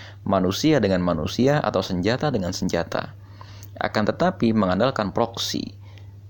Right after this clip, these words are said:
ya, mengandalkan aktor-aktor di luar negara, mengandalkan aktor-aktor selain pasukan perang. Negara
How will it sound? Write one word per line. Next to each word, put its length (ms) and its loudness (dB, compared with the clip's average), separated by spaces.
ya, 240 0
mengandalkan 640 2
aktor-aktor 920 0
di 140 2
luar 260 4
negara, 560 0
mengandalkan 600 2
aktor-aktor 840 0
selain 640 2
pasukan 440 -2
perang. 280 -2
Negara 600 2